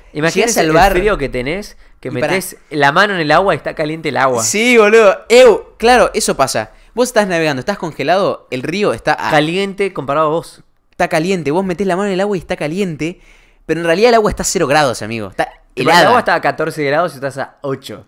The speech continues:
Speaker 2: Claro,
Speaker 1: Pero
Speaker 2: claro.
Speaker 1: estás cagado a palos.
Speaker 2: Y metés tu mano en el agua y sentís que el agua está caliente y dices,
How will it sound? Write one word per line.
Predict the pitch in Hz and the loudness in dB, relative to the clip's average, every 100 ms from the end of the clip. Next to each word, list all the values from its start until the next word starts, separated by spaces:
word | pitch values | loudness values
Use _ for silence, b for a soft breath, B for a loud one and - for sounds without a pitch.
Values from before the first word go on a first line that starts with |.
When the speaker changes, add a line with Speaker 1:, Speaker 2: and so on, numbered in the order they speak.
| - | -8
Speaker 2:
Claro, | 156 175 160 | 2 4 6
Speaker 1:
Pero | |
Speaker 2:
claro. | 147 156 | 4 2
Speaker 1:
estás | 143 - | 0 -4
cagado | 135 143 143 | -2 0 0
a | |
palos. | 147 135 160 | 0 -2 -2
Speaker 2:
Y | |
metés | 165 165 254 | -2 -4 -6
tu | 185 | -2
mano | 208 240 | -2 0
en | |
el | 196 175 | 0 4
agua | 220 226 | 4 4
y | 196 | 0
sentís | 175 | -4
que | 208 | 0
el | 214 | 0
agua | |
está | 220 302 | 0 0
caliente | 190 202 226 | 0 0 -2
y | |
dices, | 202 190 | -6 -6